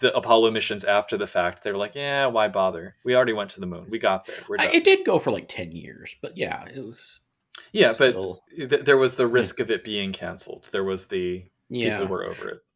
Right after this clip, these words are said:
Speaker 2: I wouldn't say it was a month it went back to before, but it
Speaker 1: Six
Speaker 2: definitely
Speaker 1: months.
Speaker 2: did dec-,
Speaker 1: <laughs>
Speaker 2: decline over time.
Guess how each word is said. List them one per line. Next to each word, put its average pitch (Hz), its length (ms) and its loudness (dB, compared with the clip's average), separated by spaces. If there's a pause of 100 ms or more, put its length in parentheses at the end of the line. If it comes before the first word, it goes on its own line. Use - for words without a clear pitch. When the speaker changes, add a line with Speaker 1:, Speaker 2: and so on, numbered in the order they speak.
(140)
Speaker 2:
I - 60 8
wouldn't 117 220 0
say 160 100 0
it 113 140 -6
was 110 140 -6
a 101 40 -4
month 92 360 -8
it - 60 -16
went 80 120 -14
back - 220 -14
to 78 80 -18 (120)
before, - 360 -16
but - 180 -20 (240)
it - 180 -10
Speaker 1:
Six 123 120 -4
Speaker 2:
definitely 123 280 -2
Speaker 1:
months. - 260 -14
Speaker 2:
did 80 100 -14 (380)
dec-, - 100 -20
Speaker 1:
<laughs> - 40 -12
Speaker 2:
decline 139 320 -2
over - 140 -10
time. - 340 -14